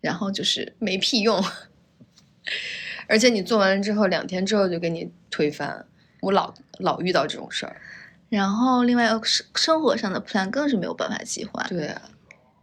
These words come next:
Speaker 1: 我觉得踏踏实实做好该做的事情就得了。
Speaker 2: 对，就老计划什么周六去古北水镇，然后到时候，哎，那票延期了，然后一，一提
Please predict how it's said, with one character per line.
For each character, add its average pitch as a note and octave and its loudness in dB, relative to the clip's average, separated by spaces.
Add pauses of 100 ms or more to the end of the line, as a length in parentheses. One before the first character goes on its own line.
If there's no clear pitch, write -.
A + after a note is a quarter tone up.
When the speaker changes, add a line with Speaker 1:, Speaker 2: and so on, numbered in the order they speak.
(140)
Speaker 1:
我 G#3+ 0
觉 A3 4
得 C#4 4
踏 D4 -4
踏 C#4+ 0
实 C#4 -2
实 - -4
做 C4+ 2
好 - -4
该 B3 0
做 B3+ 0
的 B3+ 0
事 B3+ 0
情 A#3 0
就 F#3+ -2
得 F3+ -6
了。 F3+ -2
Speaker 2:
对， - -8 (220)
就 A3 -2
老 F3+ 2
计 A#3 0
划 A3 4
什 G3+ -6
么 G3+ -2
周 B3 2
六 B3 4
去 A3 -4
古 G3+ -2
北 A3 2
水 A3+ 0
镇， G3+ 0
然 F#3 2
后 A3 -2
到 A3 2
时 A3+ 4
候， A#3 2
哎， A3 4
那 C#4 2
票 C4+ 6
延 G#3+ 2
期 D#4+ 2
了， C4+ 6 (460)
然 G#3+ 2
后 A#3 6
一， A#3+ 4
一 A3+ 2
提 F3 0